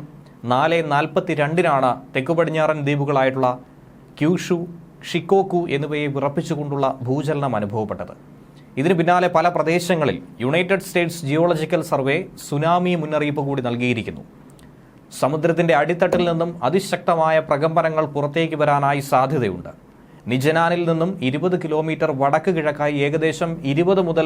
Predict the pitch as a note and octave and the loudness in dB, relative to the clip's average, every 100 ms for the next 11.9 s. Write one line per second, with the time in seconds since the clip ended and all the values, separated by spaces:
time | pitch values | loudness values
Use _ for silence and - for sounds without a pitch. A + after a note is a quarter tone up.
0 | D3+ D3 - G3+ F3+ D#3+ E3 E3 E3 D3+ | 0 -4 0 2 2 2 2 0 0 0
1 | C#3+ C3 D3+ F3 E3 C3 A#2+ A2 - - | 0 0 0 0 0 0 0 -2 -6 -20
2 | - C3 C3+ F#3 E3+ E3+ C#3+ D3+ D3 C#3+ | -12 -8 0 2 2 -2 -2 -4 -2 -4
3 | D3 C#3 C#3+ C#3+ C#3 D3+ E3 D#3 C#3+ C#3+ | -2 -2 -2 -2 -2 0 0 0 -2 -2
4 | C#3 C3 D#3 E3+ D#3 D3 D3 C#3+ C3 B2+ | 0 0 2 0 0 0 -2 0 0 2
5 | B2+ A#2 D#3+ C#3+ B2 G2 G#2 F2+ - - | 0 0 -2 -2 -4 -6 -8 -10 -12 -18
6 | - - - - - C4+ - A3+ G3+ F#3+ | -20 -20 -20 -18 -2 -2 2 4 4 4
7 | F#3+ C#3+ E3+ F#3 F3 F3 E3+ E3 D3+ C#3 | 2 2 2 4 2 2 2 2 0 0
8 | G#2+ - - - - - E3 F3+ G3 E3 | -2 -6 -16 -20 -12 0 2 4 4 2
9 | D#3+ D#3+ D#3+ E3 B2 C#3 D3+ E3 D3+ D3+ | 2 0 0 -2 -2 0 2 2 0 0
10 | D3+ D3 D3+ D#3 D3 F#3 E3 D#3 C#3+ D3 | 2 2 0 -2 0 0 2 0 0 -4
11 | D3 D3 C#3+ D#3+ D3+ C#3+ C#3 C#3+ C3+ | -2 -2 0 -2 -2 -4 -2 -2 -2